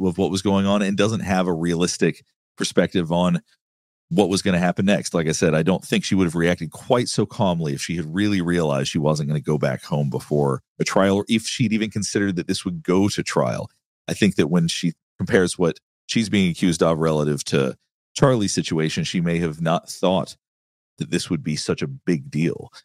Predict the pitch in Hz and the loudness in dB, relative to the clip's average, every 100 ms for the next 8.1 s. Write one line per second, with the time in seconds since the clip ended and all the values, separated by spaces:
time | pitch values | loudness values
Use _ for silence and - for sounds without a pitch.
0 | - 92 92 95 98 90 92 92 85 90 | 0 2 4 2 2 0 -2 -2 -2 -2
1 | - 80 76 95 82 73 85 69 - 80 | -2 -4 -4 -4 -4 -6 -6 -6 -6 -4
2 | 76 - 87 76 - 87 113 69 64 78 | -6 -4 -6 -6 -4 0 0 0 -2 -4
3 | 71 67 76 69 65 - - - 110 - | -2 -2 -2 -4 -6 -14 -6 0 0 0
4 | - 62 65 - 87 71 71 - 78 73 | -6 -6 -8 -6 -4 -4 -4 -2 -2 -2
5 | 64 - _ _ _ _ _ _ _ 95 | -4 -8 _ _ _ _ _ _ _ 0
6 | 98 - - 95 92 - 78 73 - - | 0 -2 -4 -2 0 0 0 0 -2 -4
7 | 76 - 90 78 76 71 69 - 73 69 | -4 -2 0 0 0 -2 -2 -2 0 0